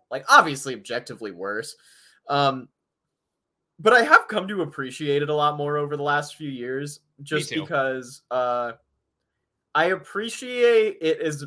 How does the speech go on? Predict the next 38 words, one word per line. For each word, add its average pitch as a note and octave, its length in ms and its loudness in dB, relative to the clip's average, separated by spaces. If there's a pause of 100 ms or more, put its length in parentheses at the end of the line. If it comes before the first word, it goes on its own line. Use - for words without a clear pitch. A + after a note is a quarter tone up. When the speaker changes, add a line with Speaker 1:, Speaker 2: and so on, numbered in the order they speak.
(160)
Speaker 1:
I, F3 360 2
I, F3 80 0
I F3 40 0
say F#3+ 220 -2
this, B2+ 320 -8
I E3+ 140 2
love D3+ 400 0
it B3+ 240 0
as D#3 120 -4
a E3 60 -6
Jim C#3+ 320 -8
Carrey A2 400 -10
movie. E2+ 400 -20
I B2 80 -6
don't C3+ 320 -6
like A#2+ 240 -8
it G#2+ 60 -16
as G#2+ 100 -14
a G2+ 80 -16
Doctor F#2+ 320 -12
Seuss - 400 -18
movie. C#2 320 -20 (680)
Speaker 2:
But E3+ 140 -8
do A#2 100 -4
you D4+ 100 -6
Speaker 1:
Uh, D#4 40 -6
Speaker 2:
like D4+ 220 0
it D4 80 -6
as A#3+ 100 -8
a A3 60 -6
Christmas B3+ 580 -8
movie? G#2 380 -10 (760)
Speaker 1:
I C#3 120 0
don't E3+ 100 -2
like C3 140 0
any A2 160 -8
Christmas - 420 -20
movies. F2 460 -6